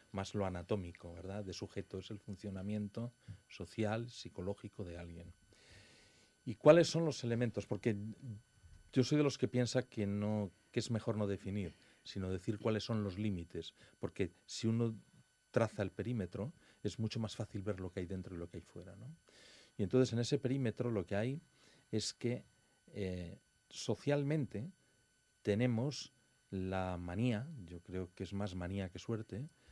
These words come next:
que nos asignan un género al nacer en base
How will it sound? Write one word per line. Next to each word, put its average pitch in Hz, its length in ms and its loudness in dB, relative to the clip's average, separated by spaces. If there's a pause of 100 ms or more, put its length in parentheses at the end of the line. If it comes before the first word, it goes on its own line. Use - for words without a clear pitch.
(380)
que 104 100 0
nos 98 180 0
asignan 135 760 0 (380)
un 110 160 2
género 98 420 4
al 101 120 0
nacer 127 460 -2 (580)
en 101 200 2
base 147 480 2